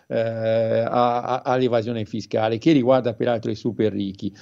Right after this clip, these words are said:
Dentro questa riflessione c'è però un altro aspetto importante che il rapporto,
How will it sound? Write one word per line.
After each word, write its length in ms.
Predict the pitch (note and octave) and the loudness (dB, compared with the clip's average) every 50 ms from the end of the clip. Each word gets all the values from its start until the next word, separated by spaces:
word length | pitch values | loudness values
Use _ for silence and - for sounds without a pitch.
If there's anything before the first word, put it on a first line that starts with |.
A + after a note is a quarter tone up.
| - - | -14 -10
Dentro 400 | F3+ D#3+ G3 A#3+ A#3+ G3 F#3 F3 | -2 2 2 4 4 4 4 4
questa 240 | E3 E3 D#3 D#3 | 4 4 4 4
riflessione 720 | D3 C#3 B2+ A2 C3+ C3 A#2+ - - B2+ B2 B2 A#2+ C3 C3+ | 2 2 0 0 0 0 0 0 0 2 2 2 2 0 0
c'è 220 | C3+ - G3+ F3+ | 0 0 0 0
però 240 | - - E3+ F3 E3 | 0 2 2 2 4
un 100 | D3+ C#3+ | 2 2
altro 480 | D#3 D#3 D3 C#3 - C3+ C3 A#2+ A#2+ A#2+ | 2 2 0 0 0 2 4 4 4 4
aspetto 400 | A#2 A2+ - - C3+ B2 - C3 | 2 0 -2 -4 -4 -2 -2 -4
importante 720 | B2 A2+ A2 - B2 A2 - E3 E3+ D#3+ C#3 B2+ - A2+ | -4 -4 -2 -2 -2 0 0 0 0 0 0 -2 -4 -6
che 120 | A2 - B2 | -4 -2 -2
il 120 | B2 A#2+ | 0 0
rapporto, 640 | A#2 A2+ A2+ - B2+ B2 A#2+ A#2 - B2 A2 G#2+ | 0 -2 -2 2 2 2 2 2 0 -2 -2 -2